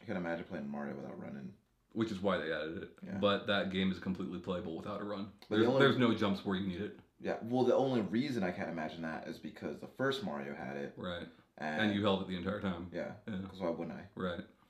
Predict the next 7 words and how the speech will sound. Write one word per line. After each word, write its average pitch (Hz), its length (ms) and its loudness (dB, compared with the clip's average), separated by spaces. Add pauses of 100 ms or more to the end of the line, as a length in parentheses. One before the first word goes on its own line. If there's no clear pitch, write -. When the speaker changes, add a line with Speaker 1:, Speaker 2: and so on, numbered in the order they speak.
(440)
Speaker 1:
Um, 110 240 0
I 131 80 -6
feel 220 160 -6
like 220 180 -2
I 139 80 0
remember, 127 640 2
uh, 87 460 2